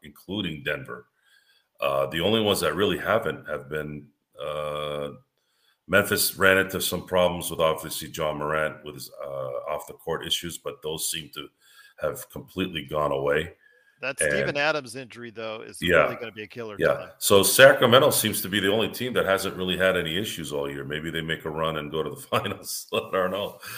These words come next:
Speaker 1: But, uh, but they're young, and they haven't been to the playoffs in seventeen years. So I don't know, guys. Uh,
Speaker 2: And they don't play defense.
Speaker 1: I'm just worried that we don't,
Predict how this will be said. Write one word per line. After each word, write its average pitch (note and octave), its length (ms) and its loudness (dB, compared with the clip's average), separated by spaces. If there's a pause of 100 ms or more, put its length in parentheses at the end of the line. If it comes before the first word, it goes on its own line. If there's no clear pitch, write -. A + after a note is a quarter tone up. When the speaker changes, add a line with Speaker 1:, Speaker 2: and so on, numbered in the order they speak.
(320)
Speaker 1:
But, E2+ 180 8
uh, D#2+ 360 6 (260)
but F2 120 -2
they're G#2+ 140 8
young, F2 420 6
and D2 100 -6
they D#2 100 2
haven't D#2+ 160 2
been D#2+ 100 -2
to D2+ 100 -4
the C#2+ 60 -10
playoffs D#2 500 2
in - 60 -12
seventeen D2 520 -8
years. D2+ 520 -6 (400)
So - 160 4
I A#2+ 100 12
don't C3 140 12
know, B2 260 6
guys. F2 360 2
Uh, E2 460 0
Speaker 2:
And A#2+ 100 -8
they D3+ 80 0
don't D#3 180 -2
play D3 160 -2
defense. B2+ 680 -10
Speaker 1:
I'm A2 160 0
just B2 240 0
worried G#2+ 360 4
that F#2 320 2
we F2+ 140 -4
don't, F#2 280 -2